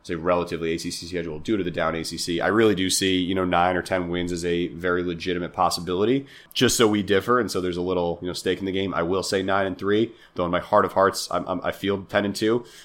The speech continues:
I will go on the record as nine and three, but I think, you know, again, seven wins needs to be the number again to,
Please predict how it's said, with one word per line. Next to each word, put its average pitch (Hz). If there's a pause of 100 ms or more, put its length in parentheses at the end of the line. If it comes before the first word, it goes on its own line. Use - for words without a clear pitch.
(160)
I -
will 87
go 101
on 98
the 92
record 92
as 85
nine 87
and 82
three, 85 (220)
but 98
I 87
think, 87
you 95
know, 82
again, 82
seven 87
wins 82
needs 85
to 90
be 82
the 82
number 85
again 80
to, 82